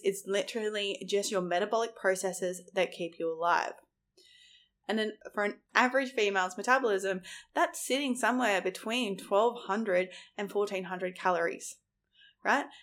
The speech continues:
And the problem lies is that when we eat underneath our basal metabolic needs, right, that's not enough food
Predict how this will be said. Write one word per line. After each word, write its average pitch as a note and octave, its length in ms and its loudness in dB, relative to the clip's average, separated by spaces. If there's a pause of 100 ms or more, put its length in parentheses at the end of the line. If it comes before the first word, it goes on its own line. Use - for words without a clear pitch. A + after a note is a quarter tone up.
And A3 80 -2
the G#3 60 0
problem D4 360 2
lies A#3 520 4
is G#3+ 160 -4
that G3+ 340 4
when G#3+ 240 0
we D#4 240 -4
eat G#3 280 0 (140)
underneath G3 760 0
our F#3 320 4
basal G3 420 4
metabolic F#3 760 2
needs, F#3 760 -2 (560)
right, A#3+ 380 4 (500)
that's A3+ 460 4 (120)
not G#3 300 4
enough A#3 380 2
food A3 540 0